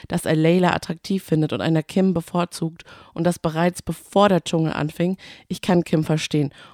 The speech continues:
Und dann kommt man stolz von der Prüfung, freut sich, will baden und findet so ein Bild vor. Ich fühle es einfach zu sehr, es würde mir auch das Herz brechen."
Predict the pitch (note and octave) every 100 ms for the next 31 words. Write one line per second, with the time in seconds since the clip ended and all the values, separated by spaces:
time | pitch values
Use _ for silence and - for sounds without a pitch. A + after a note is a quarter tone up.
0 | _ E3+ D#3 - F3 G3 A#3+ C#4 _ -
1 | F3+ - F3+ F3 - - E3 F3 G3 -
2 | - - E3+ E3 - - G#3 - G3+ G#3
3 | - - - - F#3+ G3+ - G#3 G#3 -
4 | _ F3+ E3+ - E3 F3+ G3+ G3+ - -
5 | E3+ - F#3 E3 - E3+ F3 E3 D3+ D3+
6 | D3+ - C3+ D3 - - - - - F#3
7 | - G3 G3 E3 D3+ - D3+ E3 E3 -
8 | G3 G3+ E3+ E3 E3 - - D#3 E3 E3
9 | D#3+ - - D3 - - - F3 - -
10 | - - -